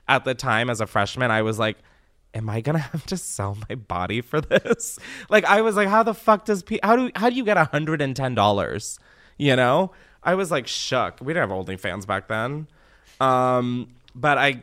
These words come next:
yeah, I got a fake I D and I bought alcohol from this wine store on Sixth Avenue. And, like, I know exactly where, I could find it to this day. I can't remember the cross street, though, and I probably shouldn't put them on blast. But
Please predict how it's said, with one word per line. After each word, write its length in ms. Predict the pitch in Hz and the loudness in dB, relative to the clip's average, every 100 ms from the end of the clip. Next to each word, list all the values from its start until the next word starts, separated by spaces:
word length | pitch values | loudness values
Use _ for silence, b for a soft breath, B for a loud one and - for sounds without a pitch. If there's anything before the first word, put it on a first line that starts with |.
| - | -6
yeah, 220 | 143 143 | 0 2
I 120 | 104 | 2
got 360 | 98 123 131 120 | 0 2 2 -2
a 40 | |
fake 280 | - 123 127 | -6 -4 -2
I 140 | 131 | -4
D 240 | 123 117 120 | -6 -6 -4
and 80 | |
I 60 | 113 | -6
bought 220 | 107 107 | -4 -4
alcohol 800 | - 110 - 123 123 120 123 123 _ | -4 -6 -8 -8 -4 -2 -4 -8 _
from 180 | 120 | -10
this 180 | 113 110 | -10 -10
wine 300 | 113 107 110 | -8 -6 -6
store 220 | 117 123 | -8 -6
on 100 | 117 | -6
Sixth 320 | 110 - 127 - | -8 -12 -8 -2
Avenue. 680 | 117 113 120 117 113 113 120 | -2 -2 -6 -6 -4 -6 -8
And, 220 | 104 101 | -10 -10
like, 640 | 98 95 87 - - _ _ _ _ _ _ | -8 -8 -10 -14 -20 _ _ _ _ _ _
I 80 | 175 | 0
know 140 | 208 226 | 2 2
exactly 400 | 127 143 131 127 | 2 0 0 0
where, 100 | 123 | 0
I 60 | |
could 160 | 151 143 | 0 -2
find 320 | - 120 110 | 2 0 0
it 240 | 98 - - | -6 -8 -12
to 140 | 107 | -10
this 160 | 98 - | -8 -4
day. 160 | 98 | -4
I 40 | 92 | -4
can't 280 | - 147 | -6 -6
remember 260 | 151 127 101 | -4 -6 -6
the 60 | 95 | -8
cross 300 | - 87 - | -8 -8 -8
street, 260 | 92 92 | -12 -10
though, 100 | - | -8
and 80 | 92 | -8
I 40 | |
probably 280 | 101 120 98 | -6 -4 -4
shouldn't 280 | 90 90 90 | -6 -10 -10
put 120 | - | -12
them 140 | - 78 | -10 -12
on 120 | 87 | -12
blast. 480 | - 76 117 - _ b b b b b b | -12 -12 -12 -18 _ b b b b b b
But 460 | 120 131 127 123 | -4 0 2 2